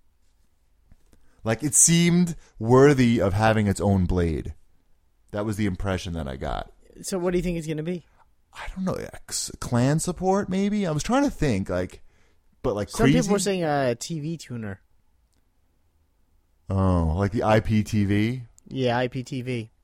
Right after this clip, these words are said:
Speaker 1: Could be. Could be. But it's gonna be big, whatever it is. So,
Speaker 2: Yes.
Speaker 1: yeah, we talked for a while, and, you know, I don't know. There was not much revealed there in terms of games or anything.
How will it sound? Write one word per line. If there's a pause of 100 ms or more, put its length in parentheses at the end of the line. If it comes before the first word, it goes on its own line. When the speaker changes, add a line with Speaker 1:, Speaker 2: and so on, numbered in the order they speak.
(560)
Speaker 1:
Could
be. (580)
Could
be. (380)
But (460)
it's
gonna
be
big,
whatever
it
is. (480)
So,
Speaker 2:
Yes.
Speaker 1:
yeah,
we
talked
for
a
while,
and, (920)
you
know, (100)
I
don't
know.
There
was
not
much
revealed
there
in
terms
of (240)
games
or
anything.